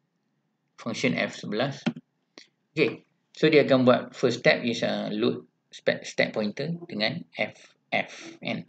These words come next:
Load step pointer dengan F F. So, step pointer kita akan pergi sini. And then P C kita, program counter kita akan tunjuk pada next instruction, ya, adalah pada C kosong kosong kosong tiga. Okey, C kosong kosong tiga, next instruction kita adalah load X dengan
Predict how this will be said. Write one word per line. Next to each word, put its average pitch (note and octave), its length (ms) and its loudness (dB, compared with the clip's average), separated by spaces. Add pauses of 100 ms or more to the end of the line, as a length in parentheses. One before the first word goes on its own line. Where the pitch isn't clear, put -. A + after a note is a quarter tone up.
Load - 100 -6
step - 240 -10
pointer G#2+ 320 -6
dengan G2+ 240 -6
F - 220 -14
F. G2 260 -6
So, A2 140 -8
step - 260 -8
pointer G#2 300 -4
kita G#2 240 -6
akan G2+ 180 -8
pergi G2 140 -16
sini. - 140 -10 (360)
And A2+ 80 -2
then A#2 160 -2
P C#3 80 -4
C C#3+ 380 0
kita, E3+ 180 -6 (160)
program A#2 240 -6
counter A#2+ 240 -2
kita A#2 240 -2
akan A2 320 -6
tunjuk A2 240 -6
pada G#2 240 -6
next A#2+ 320 2
instruction, - 560 -4
ya, - 160 -6 (240)
adalah G#2+ 320 -4
pada G#2 240 -4
C A#2 320 -8
kosong A2 320 -10
kosong G2+ 240 -12
kosong - 240 -16
tiga. A2 320 -6 (720)
Okey, - 320 0 (320)
C - 100 -18 (140)
kosong A#2 240 -4
kosong A2+ 240 -6
tiga, E3+ 160 0
next B2 320 0
instruction A#2+ 320 -2
kita C#3 160 2
adalah A2 240 0
load A2+ 240 -2
X B2 320 -4
dengan A2+ 240 -6